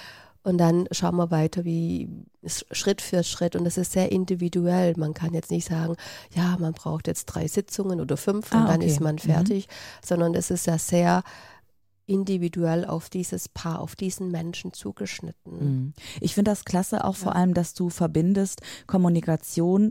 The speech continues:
Speaker 2: Kindererziehung und Sexualität. Gerade bei Sexualität, das ist ja häufig schambelastet, ähm, gerade so die weibliche Sexualität, die Bedürfnisse. Und du hattest eben gesagt, ähm, man kann dem Partner, der Partnerin die eigenen Bedürfnisse mitteilen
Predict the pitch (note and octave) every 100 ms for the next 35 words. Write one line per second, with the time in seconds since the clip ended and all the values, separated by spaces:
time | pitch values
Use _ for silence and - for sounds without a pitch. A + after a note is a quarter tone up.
0 | - - F#3+ A3 A#3 - E3+ - - E3+
1 | E3+ E3 - E3 E3 - - D3 D3 -
2 | D3 B2 - - - - D#3+ F#3 F3+ -
3 | D#3+ - D3+ D3+ F#3+ F#3+ E3+ E3+ E3+ D#3+
4 | E3+ E3 - E3 E3 G3+ G3+ G#3 G#3 -
5 | A#3+ - - F#3 F#3 F3+ - F3 F#3 F3
6 | D#3+ D3+ D3 A3 - G#3 G3 G3+ - F#3+
7 | F3+ - F3+ D#3+ C#3+ - D#3 G3+ - A3
8 | - A3 A3 - - - G3 F#3 F3+ G#3
9 | G3 - F#3 F#3+ F3+ F3+ F#3 - F3+ F3
10 | - F3 F3 F#3+ G3 F#3 E3 F3+ G3+ F#3
11 | E3+ E3+ F3 F#3 F3+ F3 - E3+ E3+ D#3
12 | D#3+ E3 D#3+ D#3+ D3 D#3 - F#3+ F#3+ G#3
13 | A#3+